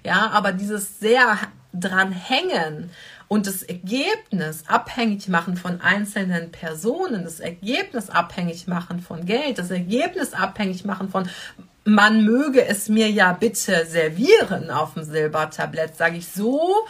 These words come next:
so funktioniert Money Creation nicht.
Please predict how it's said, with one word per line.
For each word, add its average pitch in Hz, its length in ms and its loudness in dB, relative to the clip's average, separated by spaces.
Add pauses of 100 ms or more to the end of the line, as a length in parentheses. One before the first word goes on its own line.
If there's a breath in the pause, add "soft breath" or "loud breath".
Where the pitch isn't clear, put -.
(680 loud breath)
so 214 240 2
funktioniert 370 720 -4
Money 392 320 4
Creation 147 720 -8
nicht. - 380 -18